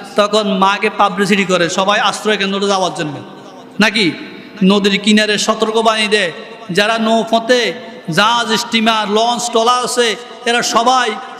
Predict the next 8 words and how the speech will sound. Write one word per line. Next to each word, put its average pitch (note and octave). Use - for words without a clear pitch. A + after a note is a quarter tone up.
কিনারে, A#3
কিনারে B3+
চলে A#3
যান। G3
এ G#3
মানে G#3
আজকে G#3+
আট G#3